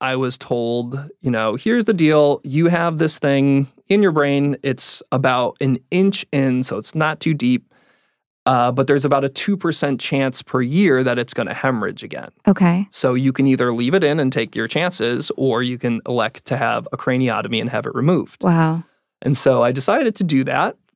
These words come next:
Speaker 1: and it was interesting because I was also given the choice whether or not to be awake or not.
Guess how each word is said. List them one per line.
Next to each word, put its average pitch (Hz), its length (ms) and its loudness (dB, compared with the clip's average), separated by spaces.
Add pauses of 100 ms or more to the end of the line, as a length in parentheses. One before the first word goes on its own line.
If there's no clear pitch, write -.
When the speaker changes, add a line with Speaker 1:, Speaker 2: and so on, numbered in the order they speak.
(300)
Speaker 1:
and 143 880 2 (680)
it 151 60 -4
was 147 100 2
interesting 196 460 2
because 131 520 0
I 139 80 0
was 127 100 2
also 170 220 2
given 139 220 2
the 139 80 2
choice 127 320 -2
whether 120 160 0
or 120 40 -2
not 110 180 -2
to 131 60 -12
be 120 120 -8
awake 139 420 -2
or 107 80 -2
not. - 280 -14